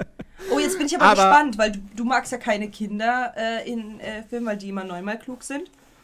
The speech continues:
Speaker 2: <laughs> Ja, Moment, Moment, Moment, Moment. <laughs> Ja,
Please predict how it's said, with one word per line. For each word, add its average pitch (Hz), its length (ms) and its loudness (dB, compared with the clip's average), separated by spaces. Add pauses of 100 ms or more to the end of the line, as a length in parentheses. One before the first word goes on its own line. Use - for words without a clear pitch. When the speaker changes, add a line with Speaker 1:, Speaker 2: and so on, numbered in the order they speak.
(600)
Speaker 2:
<laughs> - 1200 -4
Ja, 233 120 6
Moment, 254 400 4
Moment, 214 460 4
Moment, 233 560 4 (120)
Moment. 226 560 10 (160)
<laughs> - 160 -14
Ja, 208 300 10